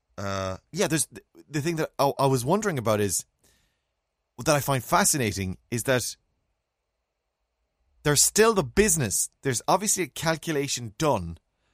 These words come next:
that there's still the business to be done. When you consider all these Aldis are all over, like,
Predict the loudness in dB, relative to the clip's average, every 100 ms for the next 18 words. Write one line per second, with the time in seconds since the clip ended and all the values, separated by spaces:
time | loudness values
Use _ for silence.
0 | _ _ _ -2 0 2 0 0 0 2
1 | 2 0 -4 -8 -6 -2 -2 0 -4 -4
2 | -4 -4 -4 0 0 0 -4 -6 -6 -6
3 | -4 0 2 2 0 0 0 -2 -2 0
4 | 0 -2 -4 -4